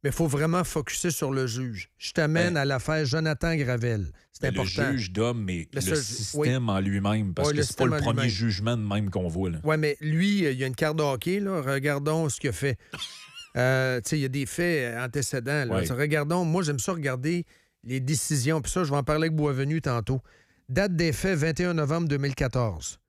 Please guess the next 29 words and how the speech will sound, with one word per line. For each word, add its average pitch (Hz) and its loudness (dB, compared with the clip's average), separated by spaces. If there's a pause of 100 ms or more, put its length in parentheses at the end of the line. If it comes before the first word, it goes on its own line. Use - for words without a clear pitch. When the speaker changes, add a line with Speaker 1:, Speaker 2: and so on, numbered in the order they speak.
(300)
Speaker 1:
Procès 170 0
de 147 2
Jonathan 156 0
Gravel, 135 0
alors 139 2
âgé 139 0
de 135 0
trente-cinq 147 0
ans, 143 0
originaire 139 0
d'Île-Perrot 131 0
et 120 -2
de - -6
son 123 -2
ex-conjointe, 131 -2 (760)
euh, 113 0
qui - -6
se - 0
croisent 139 2
par 131 2
hasard. 120 0 (160)
OK ? - -6 (560)
Ils 117 -2
ont 190 2
des 160 2
relations 143 0
sexuelles 151 -2
consentantes, 143 0
mais 185 2